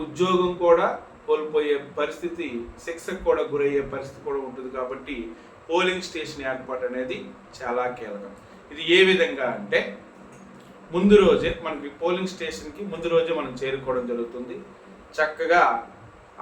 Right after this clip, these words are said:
ఆ ఇచ్చినటువంటి సామాగ్రి అంతా ఒక దగ్గర జాగ్రత్త పరిచి, ఈలోపే ఒక యాక్షన్ ప్లాన్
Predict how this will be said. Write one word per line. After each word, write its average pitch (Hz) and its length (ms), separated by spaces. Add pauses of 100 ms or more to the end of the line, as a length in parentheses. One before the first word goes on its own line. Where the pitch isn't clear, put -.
ఆ 143 40 (960)
ఇచ్చినటువంటి 165 600
సామాగ్రి 147 600
అంతా 139 240
ఒక 131 180
దగ్గర 127 220 (180)
జాగ్రత్త 127 400 (640)
పరిచి, 127 300 (2000)
ఈలోపే 196 440 (580)
ఒక - 80 (200)
యాక్షన్ 175 440
ప్లాన్ 147 260